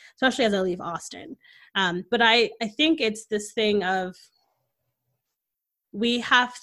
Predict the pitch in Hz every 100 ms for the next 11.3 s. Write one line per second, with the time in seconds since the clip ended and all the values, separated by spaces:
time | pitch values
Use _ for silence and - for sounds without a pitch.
0 | - 226 202 196 - 226 214 _ 294 233
1 | 247 262 - 233 202 214 202 190 - -
2 | 202 185 185 185 175 170 196 190 185 180
3 | 185 _ - _ _ 220 214 202 185 175
4 | 190 208 214 202 208 214 220 - 247 220
5 | 202 - 202 - 190 180 180 - - 220
6 | 349 349 226 208 190 190 - 220 180 180
7 | 240 240 208 196 214 208 208 208 202 190
8 | 196 - 175 202 180 175 175 170 156 180
9 | 185 - 196 196 196 202 196 185 208 190
10 | 208 170 247 349 196 214 - 214 202 208
11 | 185 190 180